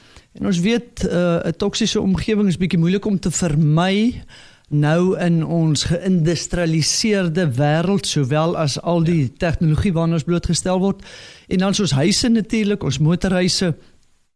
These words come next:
Speaker 1: is ook maar vol chemikalieë, ons lugversorgers, die yskasgasse wat afgeskei word, ons skoonmaak en ons persoonlike middels wat ons gebruik,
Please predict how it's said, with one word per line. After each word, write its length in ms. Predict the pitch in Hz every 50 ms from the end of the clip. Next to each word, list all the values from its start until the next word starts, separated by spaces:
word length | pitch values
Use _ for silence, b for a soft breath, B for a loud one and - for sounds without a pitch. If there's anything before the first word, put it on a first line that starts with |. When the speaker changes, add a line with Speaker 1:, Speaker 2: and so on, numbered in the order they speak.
| _ _ _ _ - -
Speaker 1:
is 180 | 165 - -
ook 260 | 220 214 196 170 - 165
maar 240 | 175 175 175 156
vol 320 | 135 - - 208 190 185 170
chemikalieë, 880 | - - 185 165 165 160 - - 180 170 165 165 165 165 165 160 143 B B B B B B B B B
ons 220 | - 175 160 143 117
lugversorgers, 720 | 160 156 127 - 175 151 - - 180 156 139 143 147 -
die 140 | - 180 185
yskasgasse 760 | 196 175 - - - - 170 147 - - 170 165 147 - 170
wat 160 | 151 156 - -
afgeskei 600 | 170 156 139 - - 151 - - - 180 170 156
word, 300 | 139 156 156 139 - - B B B B B B B B B
ons 200 | - 220 226 -
skoonmaak 540 | - - - 240 233 226 220 214 202 196 -
en 80 | 196 180
ons 120 | 160 -
persoonlike 540 | - - 165 - 240 226 214 214 202 - 208
middels 340 | 190 196 196 190 190 185 -
wat 160 | 190 180 -
ons 120 | 180 165 -
gebruik, 540 | - 180 151 156 170 180 170 165 - -